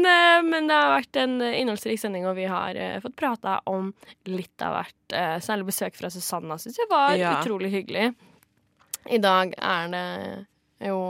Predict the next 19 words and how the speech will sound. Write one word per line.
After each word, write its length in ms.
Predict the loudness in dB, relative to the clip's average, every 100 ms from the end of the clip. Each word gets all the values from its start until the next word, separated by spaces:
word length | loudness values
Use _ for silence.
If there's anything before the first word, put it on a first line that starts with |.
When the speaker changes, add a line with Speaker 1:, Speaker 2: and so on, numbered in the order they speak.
| -8 -12 _ _ _ _ _ _ _ -2
Speaker 1:
eh, 240 | 2 2
Speaker 2:
Ja. 80 | 2 -2 -8 -10 -6
Speaker 1:
tjueandre 560 | -2 4 8 8 8
februar, 540 | 6 4 6 6 6 4
og 60 |
det 120 | 2 0
som 120 | 0
er, 300 | -2 0 0
eh, 560 | -2 -2 -4 -4 -6 -6
spes 400 | -6 -6 -6 -6
med 180 | -6 -6
tjueandre 240 | -4 -6
februar, 380 | -6 -4 -2 -2
er 280 | -2 -4 -4
jo 60 | -4
at 180 | -6
det 100 | -4
er, 320 | -2 -2 -4 -6
eh, 320 | -8 -10